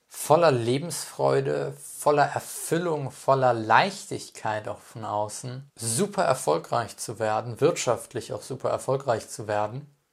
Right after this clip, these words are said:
und vor allem auch mit ihren Fähigkeiten, mit ihren Gaben, die sie haben, Menschenleben nachhaltig zu verändern und dadurch die Welt auch ein kleines Stück besser zu machen und einfach,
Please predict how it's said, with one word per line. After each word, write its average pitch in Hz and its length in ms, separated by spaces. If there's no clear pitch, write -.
und 123 140
vor 135 240
allem 165 160
auch 151 200
mit 143 180
ihren 147 300
Fähigkeiten, 151 840
mit 135 140
ihren 120 260
Gaben, 131 440
die 131 100
sie 123 200
haben, 123 360
Menschenleben 135 1000
nachhaltig 131 680
zu 135 140
verändern 147 640
und 127 180
dadurch 135 300
die 127 160
Welt 165 240
auch 110 120
ein 107 120
kleines 104 320
Stück 117 200
besser 160 320
zu - 160
machen 107 400
und 135 60
einfach, 123 480